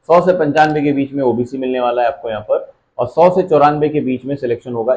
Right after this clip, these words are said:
ईडब्ल्यूएस category का, सौ से तिरानवे के बीच में एससी, सौ से इक्यानवे बीच में एसटी और सौ से अट्ठासी के बीच में यहाँ पर पीडब्ल्यूडी आपको यहाँ पर selection होते दिखाई देंगे।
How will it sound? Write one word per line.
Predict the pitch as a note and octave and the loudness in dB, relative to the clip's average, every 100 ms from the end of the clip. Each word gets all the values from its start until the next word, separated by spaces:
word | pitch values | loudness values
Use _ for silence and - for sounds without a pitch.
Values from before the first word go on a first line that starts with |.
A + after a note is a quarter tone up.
| G#2+ | -2
ईडब्ल्यूएस | A2+ A2+ B2 B2 | 0 0 0 -2
category | A2 G#2+ G#2+ A2 | -6 -6 -8 -4
का, | C3 - - _ _ _ | -6 -6 -16 _ _ _
सौ | D3+ D#3+ | 0 0
से | D#3+ | 0
तिरानवे | C3+ C#3 D3+ D3+ C#3+ | 0 2 2 2 2
के | C#3 | 2
बीच | C#3 | 0
में | C3+ B2+ | -2 -4
एससी, | A#2 - - D#3+ D3+ | -4 -6 -10 -8 -2
सौ | C3+ C3 | 0 0
से | B2+ | -2
इक्यानवे | - B2 B2 A#2+ | -2 -4 -2 -4
बीच | A#2+ A2+ | -4 -6
में | A2 G2 | -8 -6
एसटी | G#2 - D#3 D#3+ E3 _ _ A#2+ | -8 -10 -8 -8 -10 _ _ -6
और | B2 | -6
सौ | - E3 E3 | 2 4 4
से | C#3 D#3 D#3 _ - | 2 0 -2 _ -10
अट्ठासी | - C3+ C#3 C#3 F3 | -10 2 2 2 -2
के | D#3 | 0
बीच | C3 B2 | -2 -6
में | B2 | -4
यहाँ | A2+ | -4
पर | A2 C3+ | 0 -2
पीडब्ल्यूडी | A#2+ A2 A2 G#2 G2+ | -2 0 2 0 0
आपको | F#2 F2+ F#2 | -2 -2 -6
यहाँ | F2 - | -4 0
पर | F#3+ | -2
selection | - G2+ - D3+ G#3+ _ _ _ _ G#2 | -2 -8 -6 -10 -10 _ _ _ _ -4
होते | G#2 A#2 | -2 -2
दिखाई | F#2+ F#2+ E2+ | -6 -8 -8
देंगे। | D#2 D#2 | -10 -14